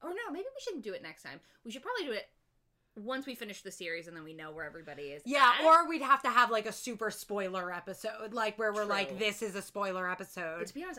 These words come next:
Speaker 1: I feel like I'm watching the shit for the first time now because I stopped watching it probably, like, season three, and I've
Speaker 2: Mm-hmm.
Speaker 1: watched, like, a couple one-offs later on.
Speaker 2: Right.
Speaker 1: Like, there's a plot line that I'm waiting for, and I'm shocked that it hasn't happened yet.
Speaker 2: Same. I, there are a couple plot lines that I'm like,
Speaker 1: I'm like,
Speaker 2: "When does that come up?"
Speaker 1: I'm like, "Did I dream it?" But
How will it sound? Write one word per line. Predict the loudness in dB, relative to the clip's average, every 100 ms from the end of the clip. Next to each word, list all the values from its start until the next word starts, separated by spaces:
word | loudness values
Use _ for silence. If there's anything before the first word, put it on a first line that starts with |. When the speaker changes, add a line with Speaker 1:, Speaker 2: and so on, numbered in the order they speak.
| -12 -6
Speaker 1:
I | -4 -4 -8 -12
feel | -12
like | -12
I'm | -12
watching | -14 -14 -16
the |
shit | -16 -16
for | -16
the |
first | -16 -16 -12
time | -12 -12 -14
now | -12 -8 -8 -6
because | -8 -6
I | -6 -6
stopped | -10 -8 -8 -8
watching | -8 -8 -8 -12
it | -12
probably, | -12 -12 -8 -8 -8
like, | -10 -10
season | -16 -16 -18 -18
three, | -14 -12 -10
and | -10 -8
I've | -6
Speaker 2:
Mm-hmm. | -4
Speaker 1:
watched, | -4 -6 -10
like, | -12 -14 _ _ _ _ -14
a | -12
couple | -12 -16 -16 -12 -12
one-offs | -10 -12 -10 -8 -10 -12 -12
later | -8 -8
on. | -4
Speaker 2:
Right. | 0 0
Speaker 1:
Like, | 0
there's | -2 -4
a |
plot | -8 -8 -8
line | -8
that | -6
I'm | -8 -6
waiting | -8 -8 -10
for, | -6 -4
and | -4
I'm | -8
shocked | -8 -10 -10
that | -12 -8
it | -8
hasn't | -10 -14 -14
happened | -14 -12 -8
yet. | -6 -6 -4
Speaker 2:
Same. | 0 0 0 -2 0
I, | -2
there | 0 2
are | 2
a |
couple | 0 -4 0
plot | 0 2
lines | 2 0 2
that | 0
I'm | 2
like, | 0 0 -2
Speaker 1:
I'm |
like, | -6 -2
Speaker 2:
"When | -2
does | -2 2
that | 0 0
come | -4 2
up?" | 2 0 -8
Speaker 1:
I'm |
like, | -8 -8
"Did | -6
I | -6
dream | -6 -12 -14
it?" | -16 -18 -18 -6
But | -2